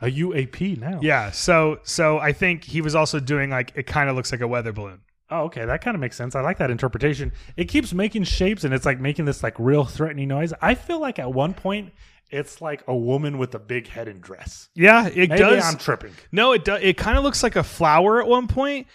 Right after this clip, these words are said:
Speaker 2: and then it almost changes into, like, yeah, like a, almost like a, I almost wanna say, like, one of those anime, uh, like, w-, women with a dress. Like, it, I
Speaker 1: Right.
Speaker 2: don't know how to explain it. It looks like, um,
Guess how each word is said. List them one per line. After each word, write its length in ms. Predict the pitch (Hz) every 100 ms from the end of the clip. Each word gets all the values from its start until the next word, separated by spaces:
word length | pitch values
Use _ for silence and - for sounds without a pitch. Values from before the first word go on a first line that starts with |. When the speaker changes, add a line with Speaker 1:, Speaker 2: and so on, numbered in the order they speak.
| _ -
Speaker 2:
and 120 | 170
then 120 | 202 220
it 100 | 208
almost 340 | 220 240 -
changes 360 | 220 214 185 180
into, 300 | 190 - 180
like, 260 | 160 143
yeah, 160 | 220 156
like 260 | 147 151
a, 300 | 151 135 123 -
almost 360 | 185 254 -
like 180 | 320 233
a, 320 | 170 131 113 - _ _ - - - -
I 60 | 151
almost 240 | 240 -
wanna 140 | 302
say, 200 | 240 247
like, 200 | 220 165
one 160 | 151 180
of 40 |
those 220 | 196 151 113
anime, 800 | 147 165 160 147 139 135 127 123 _ _ _ -
uh, 300 | 135 127 123
like, 240 | 127 113 _ _ _ 143
w-, 240 | 165 180
women 260 | 196 190 190
with 140 | 190
a 60 | 170
dress. 500 | 139 190 175 - 165
Like, 200 | 147 160
it, 100 | 156
I 40 |
Speaker 1:
Right. 120 | 180
Speaker 2:
don't 100 | 190
know 80 | 233
how 80 | 233
to 60 |
explain 460 | 214 - - 202 185
it. 20 |
It 80 | 151
looks 260 | 190 190 196
like, 240 | 170 -
um, 440 | 160 147 135 131